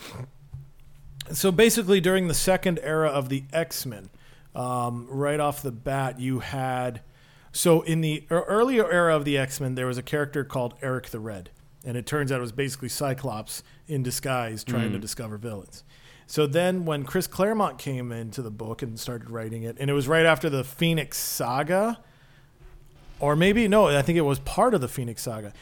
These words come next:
Speaker 1: So Eric the Red turns out to be a real character from outer space, and he kidnaps Lorna and Havoc, and he brainwashes them.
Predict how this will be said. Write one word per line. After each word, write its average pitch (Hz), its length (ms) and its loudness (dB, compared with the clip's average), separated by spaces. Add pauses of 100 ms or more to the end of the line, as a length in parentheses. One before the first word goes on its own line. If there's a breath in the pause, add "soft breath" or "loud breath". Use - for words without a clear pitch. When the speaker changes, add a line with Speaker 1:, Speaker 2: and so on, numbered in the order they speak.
(200 loud breath)
Speaker 1:
So 147 520 2 (200)
Eric 185 300 4
the 147 160 2
Red 185 260 2
turns 151 240 2
out 143 160 0
to 147 60 -4
be 139 160 0
a 131 80 0
real 127 200 -2
character 131 440 -2
from 123 160 -8
outer 120 180 -4
space, 170 460 -6 (320 soft breath)
and 139 160 -2
he 151 160 0
kidnaps 143 640 -4
Lorna 139 640 -2
and 123 440 -6 (160)
Havoc, 180 480 -4 (120)
and 127 300 -6
he 123 100 -6
brainwashes 120 680 -2
them. 95 180 -18